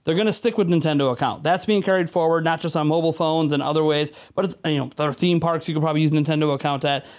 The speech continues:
but on future hardware. It also seems like there was an emphasis there on Nintendo Switch Online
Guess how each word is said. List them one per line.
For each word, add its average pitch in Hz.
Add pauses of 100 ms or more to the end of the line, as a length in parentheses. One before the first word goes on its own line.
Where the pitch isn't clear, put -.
(100)
but -
on 226
future 185
hardware. 139 (160)
It 185
also 294
seems 247
like 233 (200)
there 208
was 196
an -
emphasis 233
there 208
on 190
Nintendo 185
Switch 185
Online 180